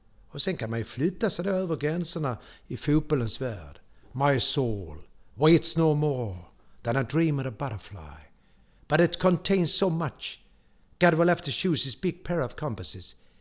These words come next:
if he wants to close it. And when the child prepared itself to die, the angels flee to its eyes. I'm close now, as I'm back where everything began in Norrgärdet in Älvkarleby.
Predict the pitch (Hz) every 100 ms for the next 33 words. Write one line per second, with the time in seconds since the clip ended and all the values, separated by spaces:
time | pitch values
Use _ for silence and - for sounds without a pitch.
0 | _ 139 135 139 160 143 - - - 147
1 | 107 - 95 - _ _ - - 120 156
2 | 160 156 185 175 170 170 165 - - -
3 | - 156 - 180 147 - 165 131 - 139
4 | 139 123 117 107 101 - _ - 143 160
5 | 160 156 - 175 139 143 139 - 131 113
6 | 104 - - - - 110 123 156 - 175
7 | 156 139 156 139 - - - - 123 143
8 | 127 139 123 - 131 147 - 151 143 127
9 | 147 139 117 - - 139 143 143 143 143
10 | 135 123 120 127 127 117 - 117 110 98
11 | 107 98 78